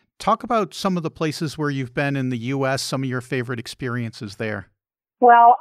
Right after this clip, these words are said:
Speaker 2: this show has taken me to seven, uh, different states, and that includes Alaska, Oregon, Utah, Nevada, Arizona, Louisiana, and Hawaii. And some of the foodie aspects of it come,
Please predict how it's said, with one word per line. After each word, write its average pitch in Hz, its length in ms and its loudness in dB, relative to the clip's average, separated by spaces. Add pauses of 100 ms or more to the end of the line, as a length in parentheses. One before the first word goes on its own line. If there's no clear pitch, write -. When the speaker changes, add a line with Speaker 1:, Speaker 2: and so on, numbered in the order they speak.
(100)
Speaker 2:
this 294 140 0 (160)
show 247 440 4
has 233 120 -4 (120)
taken 214 340 -12
me 208 300 -8 (120)
to 202 280 -10 (160)
seven, 214 540 4 (180)
uh, 190 260 0
different 196 360 -4 (480)
states, 185 380 -10 (480)
and 214 240 2
that 202 260 8
includes 202 600 -10
Alaska, 190 580 -2
Oregon, 190 540 -4
Utah, 208 460 -4
Nevada, 185 440 -6 (140)
Arizona, 196 640 -2
Louisiana, 190 920 -2 (360)
and 208 200 -2 (100)
Hawaii. 180 760 0 (320)
And 247 240 4
some 320 160 8
of 330 80 4
the 311 100 2 (180)
foodie 269 420 -2 (240)
aspects - 540 -6
of 196 180 -2
it 196 200 -2 (380)
come, 220 460 2